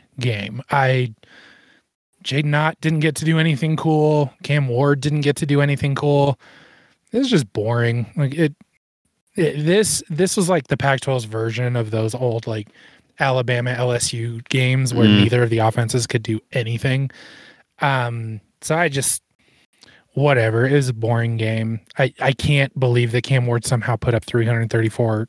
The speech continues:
Speaker 1: th-, or three hundred forty-three passing yards. That, that is shocking to me. I'm certain that Wazoo moved the ball, like,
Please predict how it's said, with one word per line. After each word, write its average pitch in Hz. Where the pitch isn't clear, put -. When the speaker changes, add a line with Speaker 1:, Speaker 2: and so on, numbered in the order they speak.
Speaker 1:
th-, 135
or 117
three 120
hundred 113
forty-three 113
passing 113
yards. 113
That, 120
that 120
is 107
shocking 113
to -
me. 120
I'm 113
certain 113
that 113
Wazoo 110
moved 113
the 113
ball, 110
like, 104